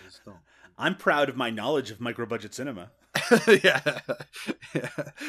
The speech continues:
Speaker 1: That's about where, that's about where my pride ends.
Speaker 2: So there's, there's a sound that they hear, Mo, coming from the bathroom. So they go to investigate.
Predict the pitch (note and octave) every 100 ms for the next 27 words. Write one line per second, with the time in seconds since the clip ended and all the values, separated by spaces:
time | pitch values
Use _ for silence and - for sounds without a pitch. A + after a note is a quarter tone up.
0 | C4+ B2 A#2 A#2 A2 A2+ C#3+ D3+ C#3+ B2+
1 | A2 A2+ G#2+ G#2 F2+ F#2 F#2+ G2+ - -
2 | - G3+ F3+ A3+ - G#3+ G#3+ A#3 G#3+ -
3 | F3 E3 E3+ D3+ C3+ - A#2+ A#2 C3+ A#2
4 | G#2 G2+ - B2 A#2 A#2 G2 F#2 F#2 -
5 | F2+ B2+ C#3 C#3 C#3 B2 G#2 F#2 G2+ -
6 | G#2+ F2 D2+